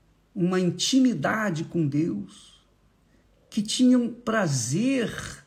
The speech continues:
na obra de Deus, que tinham prazer de colocar o seu uniforme de obreira, de obreiro, de pastor,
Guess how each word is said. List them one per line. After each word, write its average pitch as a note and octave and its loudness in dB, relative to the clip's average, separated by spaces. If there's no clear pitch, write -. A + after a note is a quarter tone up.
na E3 0
obra E3 -2
de C#3 -4
Deus, D3+ -2
que - -20
tinham A#3 -2
prazer G3 -2
de D#3+ -2
colocar F#3 -4
o F3 -2
seu F#3 -6
uniforme F3 -2
de C#3+ 0
obreira, D#3 2
de C3 -4
obreiro, D#3 0
de C#3 -4
pastor, D#3+ -4